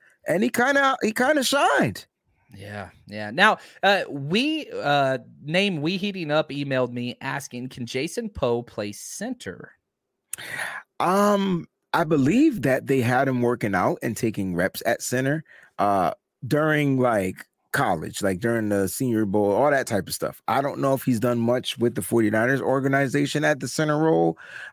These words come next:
Speaker 1: um, but I, I, his versatility is key, man. He could play a lot of things, and so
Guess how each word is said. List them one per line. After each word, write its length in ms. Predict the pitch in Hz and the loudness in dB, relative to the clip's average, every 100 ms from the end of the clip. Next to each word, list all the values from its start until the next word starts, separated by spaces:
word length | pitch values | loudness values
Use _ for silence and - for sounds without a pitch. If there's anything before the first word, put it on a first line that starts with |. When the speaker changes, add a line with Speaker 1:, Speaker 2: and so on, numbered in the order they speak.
| - | -2
Speaker 1:
um, 560 | 110 104 101 101 98 92 | 2 2 2 0 -4 0
but 240 | 117 107 - | 2 2 2
I, 180 | 104 113 92 - - | 0 0 -4 -12 -6
I, 140 | 82 - - - | -6 -6 -14 -12
his 220 | - 127 | -4 -2
versatility 760 | 107 123 135 92 120 131 117 92 | 0 0 0 -2 0 2 2 2
is 120 | 87 | -2
key, 320 | - 127 120 | -2 2 2
man. 180 | 82 85 | 0 -4
He 100 | 98 | -6
could 140 | - | -6
play 180 | - 117 | -4 0
a 80 | 98 | 2
lot 320 | 82 92 101 | 2 2 2
of 100 | 101 - | 2 0
things, 360 | 107 117 82 | -2 -2 -4
and 160 | 73 76 | -8 -8
so 340 | - 76 80 | -4 -4 -4